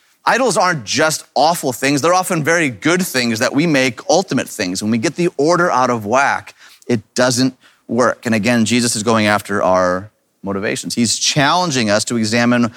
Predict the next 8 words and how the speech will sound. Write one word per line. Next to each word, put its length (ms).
why 560
we 200
do 400
the 120
things 360
that 80
we 100
do. 340